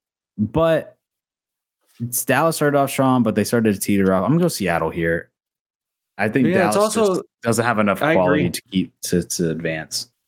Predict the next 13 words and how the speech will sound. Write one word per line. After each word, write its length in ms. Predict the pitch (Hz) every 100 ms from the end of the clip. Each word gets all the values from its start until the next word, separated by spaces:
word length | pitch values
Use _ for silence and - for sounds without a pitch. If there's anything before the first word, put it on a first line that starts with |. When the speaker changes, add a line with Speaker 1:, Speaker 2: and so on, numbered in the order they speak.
| _ -
Speaker 2:
I 120 | 151
agree. 440 | 175 143 143 156 151
Seattle 460 | - 139 147 147
also 360 | 131 135 135 123
at 60 | 120
home 340 | 135 123 123
is 120 | 117
always, 400 | 120 120 117 - -
is 200 | 107 110
always 260 | 113 107
very 240 | 104 110 107
difficult. 640 | 107 - 110 113 110 -
And, 340 | 113 107 104